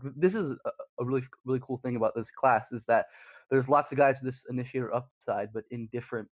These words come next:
different avenues there. I mean, we have guys like B J with the crazy space creation, guys like Kuminga with just overwhelming strength and, and, um,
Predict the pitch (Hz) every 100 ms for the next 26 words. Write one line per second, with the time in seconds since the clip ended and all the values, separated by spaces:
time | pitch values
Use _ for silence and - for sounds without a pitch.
0 | _ 120 - - 110 110 87 - - 110
1 | 120 120 120 123 123 120 113 - 113 110
2 | 117 110 - _ _ - 120 - - 113
3 | 117 _ - 120 117 - 113 110 - 120
4 | - 123 117 - - - - 127 131 131
5 | - 123 123 123 120 120 113 - 117 -
6 | _ _ _ _ _ _ - - 151 131
7 | 123 120 120 117 - 120 117 117 - 117
8 | 113 110 131 _ _ 214 _ _ _ 120
9 | 117 110 113 113 117 127